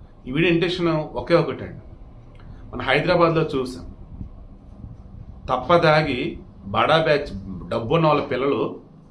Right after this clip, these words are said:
అర్ధరాత్రులు మెట్రో పిల్లర్ని గుద్దుకొని చనిపోయిన వాళ్ళు కొంతమంది, ఏకంగా పైన ఫ్లైఓవర్ నుంచి వెళ్తూ కింద పడి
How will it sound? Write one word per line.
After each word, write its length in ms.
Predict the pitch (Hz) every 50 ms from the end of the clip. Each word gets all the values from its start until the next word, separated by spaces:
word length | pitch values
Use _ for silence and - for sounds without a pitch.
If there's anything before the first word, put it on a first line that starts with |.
| - - - - - 95
అర్ధరాత్రులు 640 | 104 110 113 151 160 160 156 - 156 135 117 110 117 156 208 - - - - _ - - - - 98 101
మెట్రో 260 | 107 117 120 - 185 180 -
పిల్లర్ని 280 | 151 143 160 165 175 165
గుద్దుకొని 300 | 156 143 139 156 151 143
చనిపోయిన 260 | 151 135 131 135 143 139
వాళ్ళు 140 | 135 135 127 123
కొంతమంది, 420 | 117 110 113 107 104 98 - - - - - - - - - - - - - - - - - - - 117
ఏకంగా 280 | 131 - 170 170 170 165 165 -
పైన 260 | 139 135 143 165 170 180 165 143 151 160 160 - - - - - - - - - - - - - -
ఫ్లైఓవర్ 380 | 135 131 135 156 170 175 175 170
నుంచి 180 | 165 165 160 156 143
వెళ్తూ 260 | 135 143 139 - 170 131 131 143 - - -
కింద 220 | 147 143 151 160 170 160 151 139 - - - - -
పడి 260 | 127 123 107 104